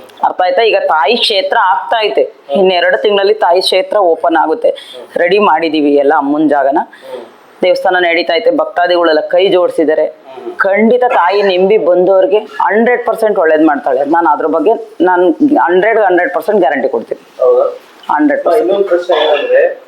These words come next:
Speaker 2: ಭಕ್ತಾದಿಗಳು ಇಲ್ಲಿ ಬರ್ತಾರಲ್ಲ,
Speaker 1: ಹ್ಮ್.
Speaker 2: ಎಷ್ಟು ದಿನಗಳಲ್ಲಿ ನಮ್, ನಮ್ಗೆ ನಮ್ ಕಷ್ಟ ಪರಿಹಾರ ಆಗ್ಬೇಕು ಅಂತ ಬರ್ತೀವಿ.
Speaker 1: ಹೌದು.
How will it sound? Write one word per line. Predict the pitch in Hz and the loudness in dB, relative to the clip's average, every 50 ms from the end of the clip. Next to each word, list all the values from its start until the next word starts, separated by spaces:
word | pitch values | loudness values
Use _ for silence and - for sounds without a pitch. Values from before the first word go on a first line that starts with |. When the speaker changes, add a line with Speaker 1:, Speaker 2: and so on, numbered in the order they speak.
| - 147 | -4 -4
Speaker 2:
ಭಕ್ತಾದಿಗಳು | 143 147 - 190 196 196 190 185 180 175 175 | -4 -2 0 0 0 2 2 0 0 0 0
ಇಲ್ಲಿ | 160 156 139 | -2 -4 -4
ಬರ್ತಾರಲ್ಲ, | - 175 - - 175 165 151 123 120 117 117 117 120 | -4 -4 -2 -2 0 0 0 0 0 0 0 0 -2
Speaker 1:
ಹ್ಮ್. | - - - 185 185 170 - - - - - - - - - - - - - - - - - - 147 | -4 -4 -2 0 0 0 -2 -4 -8 -20 -20 -20 -20 -20 -20 -20 -20 -20 -20 -20 -20 -20 -10 -4 -2
Speaker 2:
ಎಷ್ಟು | 175 185 180 - 254 - - 165 | -2 -2 0 0 -2 -2 0 0
ದಿನಗಳಲ್ಲಿ | 175 196 208 202 202 196 190 180 165 156 | 0 0 2 2 2 2 2 2 2 0
ನಮ್, | 156 156 151 - 151 - - - | 0 -2 -4 -2 -2 -2 -2 -2
ನಮ್ಗೆ | 135 143 151 - 151 160 170 156 | -2 -2 0 0 2 2 2 2
ನಮ್ | 151 143 143 143 | 2 -2 -2 -4
ಕಷ್ಟ | 147 147 - - 185 | -4 -4 -2 0 0
ಪರಿಹಾರ | 185 175 160 156 143 143 156 151 | 0 2 2 0 0 2 0 0
ಆಗ್ಬೇಕು | 143 139 - 139 139 139 143 | 0 0 -2 -4 -4 -4 -4
ಅಂತ | 139 139 147 | -4 -2 0
ಬರ್ತೀವಿ. | 139 - 123 - - - - - 107 110 - - - - - - - - - - | 0 0 0 -2 -2 -4 -4 -2 0 0 0 -2 -4 -8 -12 -20 -20 -8 -4 -2
Speaker 1:
ಹೌದು. | 175 160 139 120 113 - | -2 0 -2 -2 -4 -6